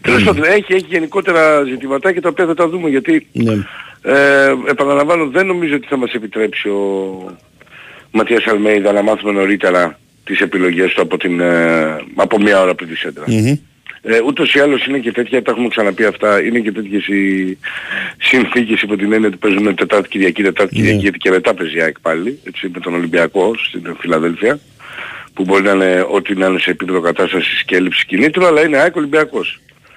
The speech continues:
Speaker 2: Δεξιά
Speaker 1: Ε,
Speaker 2: μπροστά ποιον βλέπεις;
Speaker 1: ε, νομίζω ότι έχει προβάδισμα ο Άμραμπατ.
Speaker 2: Θα βάλει Άμραμπατ, ε.
Speaker 1: Ναι, άμα
Speaker 2: Μμμ.
Speaker 1: κρίνω και πώς ήταν με τον παοκ και πολύ καλά.
Speaker 2: Ναι.
Speaker 1: Νομίζω ότι θα έχει ένα προβάδισμα ο Άμραμπατ.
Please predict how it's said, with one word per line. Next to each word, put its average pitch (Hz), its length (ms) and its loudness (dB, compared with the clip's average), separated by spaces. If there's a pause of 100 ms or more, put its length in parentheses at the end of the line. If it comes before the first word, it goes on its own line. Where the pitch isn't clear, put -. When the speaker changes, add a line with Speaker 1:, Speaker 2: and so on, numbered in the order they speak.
(280)
Speaker 2:
Δεξιά 110 440 2
Speaker 1:
Ε, 107 100 4
Speaker 2:
μπροστά 160 260 0
ποιον 190 200 -4
βλέπεις; 123 420 -4 (1160)
Speaker 1:
ε, 175 180 2
νομίζω 180 220 -4
ότι 165 100 -10
έχει 165 80 -8
προβάδισμα 165 400 0
ο - 20 4
Άμραμπατ. 117 440 0 (300)
Speaker 2:
Θα 101 100 -4
βάλει 113 200 0
Άμραμπατ, 95 400 -4
ε. 127 120 -10 (180)
Speaker 1:
Ναι, 131 180 2
άμα 127 200 4
Speaker 2:
Μμμ. 117 80 2
Speaker 1:
κρίνω 117 260 2
και 101 120 -2
πώς 107 180 -2
ήταν 113 220 0
με 101 80 2
τον 90 140 -2
παοκ 131 360 2
και - 80 -16
πολύ 110 140 -8
καλά. 101 300 0
Speaker 2:
Ναι. 127 200 2 (920)
Speaker 1:
Νομίζω 127 320 2
ότι 123 100 -2
θα 139 60 2
έχει 127 160 0
ένα 127 100 2
προβάδισμα 110 480 0
ο - 20 4
Άμραμπατ. 90 400 -2